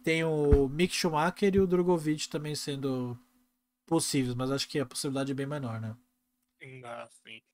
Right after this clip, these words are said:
Speaker 1: O Mick
Speaker 2: Tem
Speaker 1: Schumacher é porque talvez ele tá na, no correio de hypercar da equipe da Alpine, né?
Speaker 2: Uhum.
Speaker 1: Então a transição dele eu acho que é até mais fácil, mas tá aí também uma possibilidade de dois pilotos diferentes. Também que um deles já correu, mas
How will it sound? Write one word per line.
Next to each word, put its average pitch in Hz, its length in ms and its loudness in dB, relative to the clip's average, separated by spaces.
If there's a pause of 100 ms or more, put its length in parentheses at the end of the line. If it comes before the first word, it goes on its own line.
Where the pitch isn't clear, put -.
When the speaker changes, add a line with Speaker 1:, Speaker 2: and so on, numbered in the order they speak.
(100)
Speaker 1:
O 160 80 -6
Mick 190 120 4
Speaker 2:
Tem - 80 0
Speaker 1:
Schumacher 233 480 6
é 240 60 6
porque 247 320 2
talvez 208 420 6
ele 214 100 6
tá 208 160 0
na, 202 600 2
no 175 260 -2
correio 170 320 0
de 160 140 -2 (500)
hypercar 160 560 0
da 170 240 0
equipe 202 300 -4
da 190 120 0
Alpine, 143 440 -4
né? 123 120 -8 (800)
Speaker 2:
Uhum. 131 340 -18 (460)
Speaker 1:
Então 139 320 -2
a 143 120 -2
transição 170 540 -2
dele 170 200 0
eu 170 40 2
acho 165 140 -4
que - 60 -6
é 170 40 -2
até 160 160 -4
mais 175 220 -4
fácil, 131 420 -2
mas 123 380 -6
tá 120 140 -8
aí 127 120 -4
também 127 280 -10
uma 127 180 -6
possibilidade 127 680 -6 (420)
de 135 60 -4
dois 127 180 0
pilotos 131 380 -4
diferentes. 127 480 -4
Também 147 220 -8
que - 120 -10
um 165 60 -4
deles 151 180 -2
já 156 100 0
correu, 131 360 -2
mas 113 360 -10